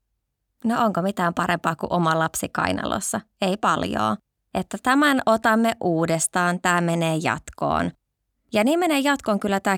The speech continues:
kirjakin, että kyllä mä taas totesin sen, että selkomukautuksissa on hyvät puolensa aloittelevan lukijan kannalta.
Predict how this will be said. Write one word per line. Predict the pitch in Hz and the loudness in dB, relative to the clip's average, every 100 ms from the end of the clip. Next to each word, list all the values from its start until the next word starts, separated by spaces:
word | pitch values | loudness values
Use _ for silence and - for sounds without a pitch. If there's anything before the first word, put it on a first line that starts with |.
| - | -2
kirjakin, | 202 185 156 143 165 | -2 0 0 -2 -4
että | 160 | -6
kyllä | - 214 | -2 -2
mä | 214 | 0
taas | 233 208 | 0 0
totesin | 208 202 175 160 156 | -2 -2 -2 -2 0
sen, | 175 165 | 0 0
että | 160 - 165 | -2 -2 -4
selkomukautuksissa | - 233 233 233 208 190 180 180 175 - 180 175 | 0 2 2 4 2 2 0 -2 -2 -4 0 0
on | 170 | 0
hyvät | 202 196 175 - | 0 0 0 0
puolensa | 160 156 151 156 | 0 2 2 0
aloittelevan | - 160 156 156 156 151 151 | 0 0 0 0 0 0 -2
lukijan | 151 151 143 147 | -4 -2 -2 -2
kannalta. | 147 147 147 143 147 - | -2 -2 -2 -2 -4 -6